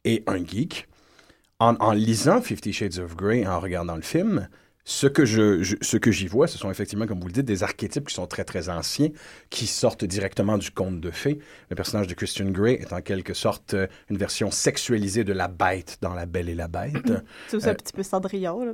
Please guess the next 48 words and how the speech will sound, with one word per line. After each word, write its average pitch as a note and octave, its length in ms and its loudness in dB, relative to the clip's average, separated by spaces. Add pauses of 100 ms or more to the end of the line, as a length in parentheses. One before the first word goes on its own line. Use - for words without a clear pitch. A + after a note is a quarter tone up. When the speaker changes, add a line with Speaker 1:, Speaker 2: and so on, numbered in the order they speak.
Speaker 2:
un G#3 100 -8
milliardaire F#3 520 -2
qui G3 80 0
Speaker 1:
Cendri-, B2+ 260 10
Speaker 2:
tombe G3 100 8
en G3 40 4
amour F#3+ 280 4
avec - 280 0
une A#2 40 6
Speaker 1:
exactement. G2+ 380 4
Speaker 2:
fille - 120 4
un - 20 4
peu A#3+ 80 2
maladroite, E3+ 500 -2
là. B3 80 -6
Speaker 1:
J'avais B2+ 300 8
l'impression C#3 640 6
de C3 100 8
Speaker 2:
<laughs> - 0 -
Speaker 1:
regarder A2+ 600 6
un B2 100 6
épisode A#2 560 2
de G#2+ 100 2
Sex - 460 0
and A2+ 80 2
the G#2 80 2
City A#2 420 2
Kinky, B2 640 0 (300)
euh, G#2+ 160 4
dans G#2+ 160 6
lequel C#3 300 8
Mister B2 400 8
Big A#2 360 6
donne G#2+ 220 2
des G2+ 80 2
mornifs. G2 600 0 (220)
<laughs> A3+ 80 -6 (1000)
Euh, B2+ 220 10
j'avais C#3 320 10
cette D#3+ 220 6
impression-là. A2 600 4
Il G#2+ 80 -2
y A#2+ 100 8
a B2 40 10
rien C3+ 360 8
qui A2 320 0
réinvente A2 420 4
rien, C3 380 4